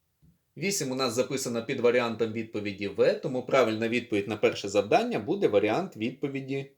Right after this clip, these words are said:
В. Наступне завдання, друге. Користуючись рисунком два, укажіть неправильне твердження. У нас є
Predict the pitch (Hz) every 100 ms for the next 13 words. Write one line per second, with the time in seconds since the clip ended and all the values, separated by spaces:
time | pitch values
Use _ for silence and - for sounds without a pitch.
0 | - 98 95 - _ _ _ _ _ _
1 | _ _ _ _ _ _ _ _ _ _
2 | _ _ _ _ _ - 135 - 185 143
3 | 117 107 110 101 104 101 104 101 139 110
4 | 107 - _ _ _ _ _ _ _ _
5 | _ _ _ _ _ _ _ _ _ _
6 | _ _ 196 226 233 - 127 113 120 -
7 | 147 254 254 156 113 104 113 175 294 -
8 | 123 127 113 214 233 123 117 147 165 131
9 | 170 214 214 208 208 - 127 107 95 101
10 | 101 123 214 247 - 117 175